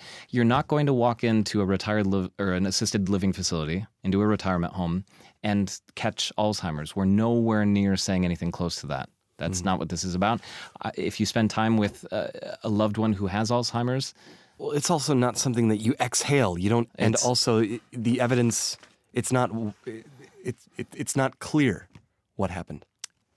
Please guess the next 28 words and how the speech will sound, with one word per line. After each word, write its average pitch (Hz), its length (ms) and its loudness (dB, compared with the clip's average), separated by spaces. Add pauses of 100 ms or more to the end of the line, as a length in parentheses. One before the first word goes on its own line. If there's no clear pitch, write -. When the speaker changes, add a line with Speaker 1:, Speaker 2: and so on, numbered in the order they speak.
(160)
Speaker 1:
Yeah, 95 260 -2
and 117 160 2
that's, 117 280 -2
that's - 460 -2 (460)
the 120 160 0
viewpoint 110 580 0
from 101 360 0
the 101 360 2 (640)
C - 280 0
D 127 120 2
C 113 480 4
of 101 400 0
Germany. 101 460 0
Speaker 2:
That 107 100 0
would 98 120 2
be 101 60 2
Speaker 1:
Uh, 98 40 2
Speaker 2:
the 101 60 0
takeaway, 92 420 -4
yeah. 95 80 -4
Speaker 1:
uh, - 140 -2
officially. 110 640 -2
So 117 300 0
if - 220 -4
you 113 80 2
heard 151 280 0
that 135 200 2 (120)
headline, 143 500 0